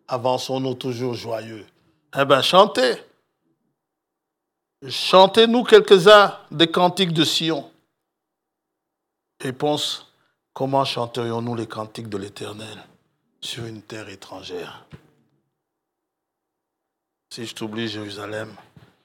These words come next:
que ma droite m'oublie, que ma langue s'attache à mon palais. Si je me souviens de toi, si je ne fais de Jérusalem le principal sujet de ma joie.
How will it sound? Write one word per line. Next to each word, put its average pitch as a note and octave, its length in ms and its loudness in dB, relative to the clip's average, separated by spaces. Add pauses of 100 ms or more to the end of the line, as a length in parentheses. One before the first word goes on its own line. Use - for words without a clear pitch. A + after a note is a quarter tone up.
(100)
que G#2 120 -16
ma G#2 160 -10
droite G#2 340 -10
m'oublie, F#2+ 460 -18
que - 120 -16
ma F#2 180 -18
langue G2+ 260 -16
s'attache - 480 -18
à G2 60 -18
mon G2 140 -18
palais. G#2 440 -14 (640)
Si - 120 -18
je G#2+ 80 -14
me G2+ 140 -14
souviens A2 420 -12
de A2 140 -12
toi, C3 320 -4
si A#2+ 180 -12
je A2+ 60 -8
ne G#2+ 160 -12
fais - 180 -16
de A#2+ 120 -12
Jérusalem A2+ 600 -10 (420)
le - 60 -16
principal A2 600 -16
sujet G2+ 380 -18
de F#2 120 -18
ma F2+ 200 -16
joie. - 400 -14